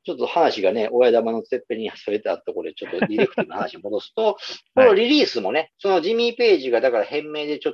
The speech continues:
Speaker 1: とプロデュースもしたりして、固い、かなりやっぱり力入れよう。
Speaker 2: うん。
Speaker 1: まあ、肩入れ具合は伝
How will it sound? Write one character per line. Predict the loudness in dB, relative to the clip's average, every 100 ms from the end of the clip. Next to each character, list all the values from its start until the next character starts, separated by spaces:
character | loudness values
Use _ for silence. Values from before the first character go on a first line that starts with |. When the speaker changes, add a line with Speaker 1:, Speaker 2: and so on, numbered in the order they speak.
| -4
Speaker 1:
と | -4 -4 -2
プ | 0
ロ | 0
デ |
ュ | -2
ー |
ス | -6
も | -18 -12
し |
た | -12
り | -10
し |
て、 | -6
固 | 0 4 4
い、 |
か | 4 4
な |
り | 4
や | 2
っ |
ぱ | 2 -2
り |
力 | -2 0 2
入 | 2 0
れ | 0
よ | 0 -4 _ _ _ _ _ _
う。 | -10
Speaker 2:
う |
ん。 | -10 -16 _ _ _ _ _
Speaker 1:
ま | -10
あ、 | -4
肩 | 0 4
入 | 4
れ | 2
具 | 2
合 |
は | 0
伝 | -2